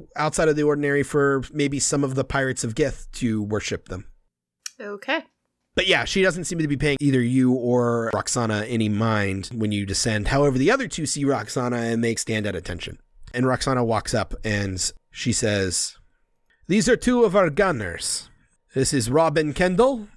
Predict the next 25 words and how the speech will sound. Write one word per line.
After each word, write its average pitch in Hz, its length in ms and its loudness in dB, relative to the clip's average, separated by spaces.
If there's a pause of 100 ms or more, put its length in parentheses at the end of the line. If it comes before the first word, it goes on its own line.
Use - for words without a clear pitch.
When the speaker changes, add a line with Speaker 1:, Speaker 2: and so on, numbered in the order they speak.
Speaker 1:
uh, 117 200 -2
she - 140 0
says, 107 220 0
gesturing 101 540 -2
to 101 120 -2
the 101 80 -2
woman, 107 420 -2 (100)
"and 123 100 0
this 139 160 0
is 135 120 0
Lester 196 420 2
Dryden," 156 640 0 (100)
gesturing 95 420 -2
to - 80 -4
the 85 80 -2
half-orc. - 560 -6 (260)
And 120 160 -2
Robin 117 280 2
says, - 260 -2 (300)
"It's - 140 -2
a 165 40 0
pleasure 202 240 0
to 202 80 0
meet 240 200 0
ya." 143 100 0